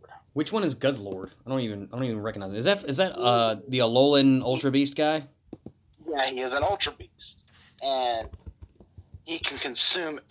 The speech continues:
Speaker 2: everything. So he would do your cleanup and everything. He would end that party.
Speaker 1: Okay. So you, you basically got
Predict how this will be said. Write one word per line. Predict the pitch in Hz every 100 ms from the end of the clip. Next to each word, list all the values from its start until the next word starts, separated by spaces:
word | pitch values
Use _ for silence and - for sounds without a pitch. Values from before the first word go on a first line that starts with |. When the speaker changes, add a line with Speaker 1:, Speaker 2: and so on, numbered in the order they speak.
| -
Speaker 2:
everything. | - 104 - - - - - - - - _ _ - -
So | - 135 117 - -
he | 151 165
would | 156
do | 156
your | 143 131
cleanup | - 185 185 156 160 - - - _ _ _ _ _ -
and | 113 _ 120
everything. | 120 92 - - _ - 120
He | 123
would | 123
end | 117 117 113
that | 101 -
party. | - - - - - _ _ _ _ _ _ _ _ _ _ _ _ - _ _ _ _ _ _ - - - _ _ _ 165
Speaker 1:
Okay. | 226 165 175 175 _ _ - _ _ _ _ _ _ _ _ _
So | - 214 214
you, | 190 208 190 220
you | 277
basically | 277 277 - 247
got | 220 220 208